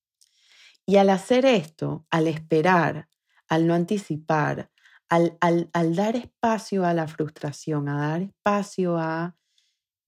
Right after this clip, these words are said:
al, a que la niña o el niño desarrolle estos recursos, a que sea independiente,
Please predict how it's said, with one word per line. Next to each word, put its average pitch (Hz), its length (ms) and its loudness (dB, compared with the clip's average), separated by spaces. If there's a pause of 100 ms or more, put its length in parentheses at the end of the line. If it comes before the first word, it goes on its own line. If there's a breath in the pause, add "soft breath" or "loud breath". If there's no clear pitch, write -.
(340)
al, 170 340 2
a 170 200 0
que 165 160 0
la 160 160 2
niña 202 320 2
o 214 60 0
el 190 80 -2
niño 175 240 0
desarrolle 190 640 0
estos 202 240 -6
recursos, 151 880 -6
a 156 140 -10
que 156 120 -4
sea 196 200 -4
independiente, 156 1080 -4